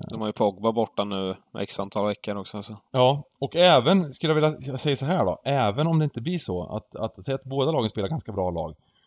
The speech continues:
Speaker 2: så tycker jag liksom att det är inte jättedåligt då på...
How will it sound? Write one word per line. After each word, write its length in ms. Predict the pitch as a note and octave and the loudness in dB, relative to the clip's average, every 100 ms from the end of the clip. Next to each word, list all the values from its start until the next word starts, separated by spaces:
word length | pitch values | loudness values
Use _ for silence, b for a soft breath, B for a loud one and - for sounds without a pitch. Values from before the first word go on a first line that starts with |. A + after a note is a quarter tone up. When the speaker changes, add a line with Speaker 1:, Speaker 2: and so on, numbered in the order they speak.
| _ | _
Speaker 2:
så 60 | A#2 | -8
tycker 280 | A2+ G#2 G#2 | -6 -4 -4
jag 60 | |
liksom 180 | F#2 G2+ | -4 -4
att 100 | F#2 | -6
det 100 | - | -4
är 40 | G#2 | -4
inte 180 | D#3+ G2 | -4 -6
jättedåligt 920 | F2+ G2 - _ G2 F2+ F2 D#3 - | -8 -8 -8 _ -8 -6 -4 -6 -6
då 140 | F2+ | -8
på... 440 | - F#2+ F2 F2 | -8 -8 -4 -4